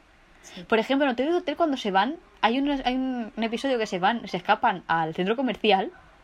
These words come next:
Speaker 2: Es bastante creíble. Hasta, hasta
Speaker 1: Sí.
Speaker 2: a veces ponen una cárcel y hasta la cárcel es creíble.
Speaker 1: Sí, sí, sí, sí.
Speaker 2: Pero es que aquí es, pero es que el episodio de París, o sea, es que te sacan, encima te sa-, como tú dices,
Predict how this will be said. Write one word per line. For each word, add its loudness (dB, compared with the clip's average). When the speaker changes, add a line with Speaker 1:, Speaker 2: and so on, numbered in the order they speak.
Speaker 2:
Es 0
bastante 2
creíble. 2
Hasta, 4
hasta 0
Speaker 1:
Sí. 2
Speaker 2:
a 2
veces 0
ponen 2
una 6
cárcel 2
y -2
hasta 0
la 0
cárcel 2
es -4
creíble. -2
Speaker 1:
Sí, -2
sí, -2
sí, -4
sí. -12
Speaker 2:
Pero 6
es -2
que 2
aquí 0
es, -4
pero -6
es -8
que 0
el 4
episodio -2
de 2
París, -4
o -20
sea, 4
es 0
que -2
te -2
sacan, 2
encima 0
te -2
sa-, -2
como 2
tú -2
dices, -2